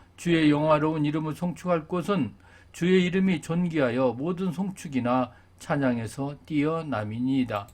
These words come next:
오직 주는 여호와시라. 하늘과 하늘들의 하늘과 일월 성신과 땅과 땅의 만물과 바다와 그 가운데 모든 것을 지으시고 다 보존하시오니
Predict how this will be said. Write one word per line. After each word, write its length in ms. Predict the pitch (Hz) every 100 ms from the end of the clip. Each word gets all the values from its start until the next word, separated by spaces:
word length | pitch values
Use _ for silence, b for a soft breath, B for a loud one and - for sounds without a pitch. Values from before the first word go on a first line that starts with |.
| - - - - b b b -
오직 320 | 160 180 190
주는 320 | 190 180 180
여호와시라. 640 | 175 175 175 165 175 165
하늘과 500 | 156 165 165 156 160
하늘들의 460 | 156 156 151 147 151
하늘과 720 | 147 143 139 131 135 135 104 B B B
일월 320 | 131 139 147 143
성신과 800 | 147 135 127 139 131 139 135 -
땅과 580 | 135 135 135 135 135
땅의 400 | 143 135 135 139
만물과 680 | 135 131 135 135 131 135 135 B B B
바다와 600 | - 127 139 139 139 135
그 160 | - 127
가운데 420 | 143 139 135 139
모든 400 | 135 135 143 147
것을 300 | 139 147 139
지으시고 760 | - 151 151 - 151 165 107 B B B
다 280 | - 147 139
보존하시오니 1040 | 147 147 165 156 156 175 160 175 160 104